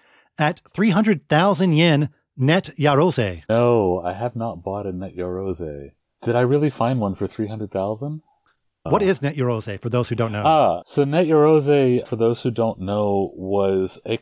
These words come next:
Speaker 2: homebrew kit for the P S one that was officially sold by Sony, where you could buy a PlayStation-looking, uh, development kit that was black and,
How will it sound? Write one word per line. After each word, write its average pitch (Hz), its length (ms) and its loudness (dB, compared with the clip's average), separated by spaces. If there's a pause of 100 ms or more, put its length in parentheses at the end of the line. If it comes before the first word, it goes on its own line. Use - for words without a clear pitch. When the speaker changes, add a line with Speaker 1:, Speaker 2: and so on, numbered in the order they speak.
Speaker 2:
homebrew 127 1080 2
kit - 480 -2 (100)
for - 120 -6
the 95 120 -4
P 117 240 -4
S 101 220 -2
one 98 300 -2
that 87 140 -8
was 87 200 -4
officially 101 500 -6
sold 92 460 -6
by 90 160 -2
Sony, 85 580 -8 (720)
where 95 220 0
you 90 300 -6
could 101 320 -4
buy 87 640 -2
a 82 460 -6 (540)
PlayStation-looking, 101 1500 -2
uh, 87 380 -6
development 90 640 -4
kit 82 280 -6 (640)
that 90 180 -2
was 80 180 -6 (140)
black 87 540 -2 (800)
and, 87 560 -6